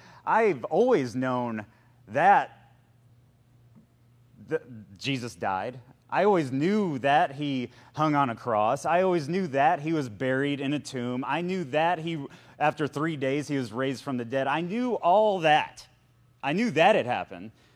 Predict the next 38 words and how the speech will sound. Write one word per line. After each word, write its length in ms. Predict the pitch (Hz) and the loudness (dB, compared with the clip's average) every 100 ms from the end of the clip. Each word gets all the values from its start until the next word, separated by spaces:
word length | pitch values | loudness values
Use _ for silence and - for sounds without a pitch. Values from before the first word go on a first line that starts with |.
| - | 0
but 100 | 151 | 2
I 40 | |
didn't 140 | 185 190 | 2 2
know 80 | |
why 300 | 175 139 185 | 2 4 4
it 120 | 185 110 | 4 0
happened. 540 | 117 92 80 - - _ _ _ _ | -6 -8 -10 -20 -20 _ _ _ _
And 140 | 147 151 | -6 2
so, 460 | 185 175 156 151 | 4 4 4 0
I 60 | 143 | -4
mean, 440 | 143 143 131 113 - - _ _ _ _ - | -2 -2 -4 -8 -14 -20 _ _ _ _ -6
I 120 | 147 | -2
didn't 180 | 185 165 | 0 0
necessarily 1000 | 165 - 156 123 123 - - 165 156 135 | -2 -4 -10 -10 -12 -14 -2 0 2 0
grow 360 | 113 143 147 | 0 2 4
up 160 | 147 - | 4 2
in 140 | 135 | -2
church, 280 | 113 143 147 | -2 -4 -2
but 120 | 147 | -4
we 120 | 143 196 | -4 -2
did 220 | 190 123 | -2 0
go 180 | 139 135 | -2 0
on 200 | 123 120 | -4 -6
Easter 440 | 117 113 160 160 _ _ _ _ _ _ _ _ _ - | -10 -10 -10 -10 _ _ _ _ _ _ _ _ _ -8
and 180 | 135 135 | -6 -4
Christmas. 640 | 131 113 - 135 - - _ _ _ _ _ _ - | -4 -6 -6 -12 -14 -20 _ _ _ _ _ _ -6
And, 340 | 147 147 143 151 | 0 2 2 0
and 340 | 156 147 139 | 0 2 0
so 160 | 156 143 | 0 2
those 220 | 175 180 | 4 4
were 100 | 170 | 2
the 120 | 160 | 2
only 180 | 156 147 | 0 0
times 240 | 165 151 | -2 -2
that 120 | 131 123 | -2 -4
we 160 | 160 | -4
went 300 | 139 135 127 | -4 -4 -6
to, 220 | 135 113 | -8 -8